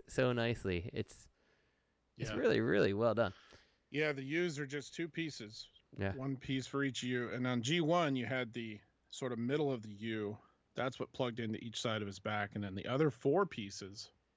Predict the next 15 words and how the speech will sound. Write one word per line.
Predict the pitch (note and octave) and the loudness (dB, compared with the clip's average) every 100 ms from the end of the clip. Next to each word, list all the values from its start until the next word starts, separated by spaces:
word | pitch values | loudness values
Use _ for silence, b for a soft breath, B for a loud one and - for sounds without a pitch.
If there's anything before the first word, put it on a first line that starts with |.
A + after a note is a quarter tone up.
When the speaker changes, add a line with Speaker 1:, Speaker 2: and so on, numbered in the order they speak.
| _ | _
Speaker 2:
each | C3 B2+ | -8 -4
U | C3+ C3+ | 2 2
being | B2 A2+ G2+ | 4 0 -2
three | - B2+ | -4 -6
pieces, | G2 A#2 B2+ F#2+ G2+ - | -4 -6 -6 -6 -8 -6
Speaker 1:
Yeah. | - G#2+ | 2 4
Speaker 2:
they | D3 | 6
just | F3 D3+ - C#3+ | 4 2 -2 -2
either | C3 | -2
sat | A2+ D3+ D#3+ | 0 0 2
off | D#3 D#3 | 2 0
to | - | -4
the | C#3 | -6
side | - D#3 E3 F3 F#3+ - | -2 0 0 0 -4 -8
or | A2+ A#2 A2+ | -6 -2 -4